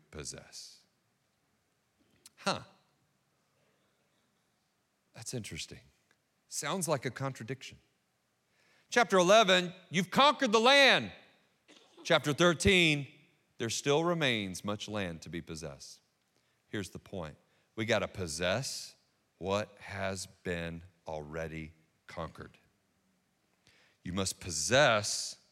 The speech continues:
what has already been conquered. Those words, "There remains yet very much land to possess." Let me explain that.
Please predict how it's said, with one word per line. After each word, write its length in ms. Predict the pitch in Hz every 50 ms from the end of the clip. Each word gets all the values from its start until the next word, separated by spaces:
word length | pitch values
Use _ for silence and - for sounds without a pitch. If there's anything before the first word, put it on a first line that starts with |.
| _ _ _ _ _ _ _ _ _ _ _ -
what 120 | 113 110 104
has 140 | 104 90 - -
already 520 | - 110 107 110 113 113 110 107 107 110 104
been 420 | 92 - 101 98 98 92 90 92 - _ -
conquered. 480 | - 113 107 107 107 - - 73 67 - _ _ _ _ _ _ _ _ _ _ _ _ _ _ _ _ _ _ _ _ _ -
Those 240 | 127 135 139 131 147
words, 500 | 196 233 196 139 107 85 - - - - _ _ _ _ _
"There 280 | - 117 135 139 139 139
remains 680 | 139 139 135 135 147 165 185 202 220 226 208 160 160
yet 400 | 190 185 180 175 180 180 135 123
very 300 | 131 160 175 190 190 190
much 420 | 175 170 165 170 165 160 - -
land 520 | 147 135 147 147 151 151 151 151 151 139 -
to 240 | - - 147 139 139
possess." 680 | 131 - - 120 107 104 117 143 135 110 92 - -
Let 120 | - 127 139
me 40 | 156
explain 540 | 156 - - - - 180 185 180 175 156
that. 180 | 131 113 92 -